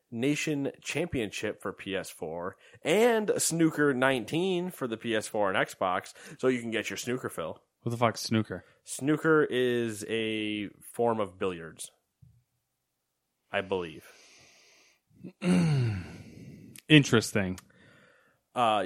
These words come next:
Speaker 1: Wasteland two for the Switch, World War Z for P S four, Xbox, and P C.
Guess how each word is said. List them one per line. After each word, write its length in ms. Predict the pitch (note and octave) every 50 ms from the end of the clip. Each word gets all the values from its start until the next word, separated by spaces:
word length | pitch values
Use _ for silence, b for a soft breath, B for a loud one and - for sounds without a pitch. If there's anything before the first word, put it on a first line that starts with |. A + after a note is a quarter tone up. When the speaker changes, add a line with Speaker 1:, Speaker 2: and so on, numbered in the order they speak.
| F2+ G2
Speaker 1:
Wasteland 600 | A2 A2+ B2+ C3+ C#3 - - C#3+ B2+ B2 A#2+ -
two 300 | - C3+ B2+ C3 D3 G3
for 120 | - -
the 100 | D#3 D#3
Switch, 480 | D3 - - C3+ C#3+ - - - - - b b b b b
World 520 | C#3 D#3 E3+ A#3+ D4 D#4 D4+ D4 A#3+ A#3+ A3
War 400 | G#3 G#3+ G#3+ G#3+ G#3+ G#3 G3+ D#3+
Z 600 | B2 G#2+ G#2 G#2 B2 C3 A#2+ G2 F2 E2 D#2 - b b b b b b b b
for 140 | _ - E2
P 220 | - - - G#2
S 120 | G2 F2+ -
four, 240 | - - F#2+ F2
Xbox, 480 | F#2 F#2 - - - F#2 F2+ F2 - -
and 300 | B2+ C3+ A#2+ G#2 F#2 -
P 160 | - - F2
C. 420 | D#2+ - - - F#2+ A#2+ D3 D3